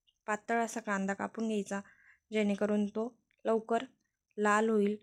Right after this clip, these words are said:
चांगला भाजला जाईल. आणि दोन मीडियम आकाराचे टोमॅटो घेतले आहेत.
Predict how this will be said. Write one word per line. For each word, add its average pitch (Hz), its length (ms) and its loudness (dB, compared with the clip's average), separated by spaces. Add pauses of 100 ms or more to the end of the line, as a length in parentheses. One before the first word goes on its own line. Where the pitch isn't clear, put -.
(180)
चांगला 208 300 -2
भाजला 202 400 2
जाईल. 180 260 -2 (640)
आणि 208 220 2
दोन 220 260 4
मीडियम 226 360 2
आकाराचे 220 460 -2
टोमॅटो 226 460 0
घेतले 208 300 0
आहेत. 185 320 0